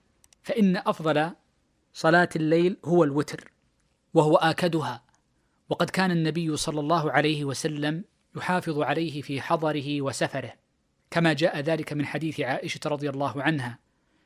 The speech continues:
فقد ذكرت أن النبي صلى الله عليه وسلم لم يكن يحافظ في سفره إلا على الوتر وعلى ركعتي الفجر، وهذا يدلنا على ملازمة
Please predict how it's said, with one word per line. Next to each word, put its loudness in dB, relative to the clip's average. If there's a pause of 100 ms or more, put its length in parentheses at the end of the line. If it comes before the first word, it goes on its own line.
فقد 0
ذكرت -2
أن -2
النبي -4
صلى -10
الله -6
عليه -4
وسلم -6 (760)
لم 8
يكن 0
يحافظ -4
في -8
سفره -6
إلا -4
على -2
الوتر -6 (600)
وعلى 2
ركعتي -4
الفجر، -6 (560)
وهذا 4
يدلنا 0
على -2
ملازمة -4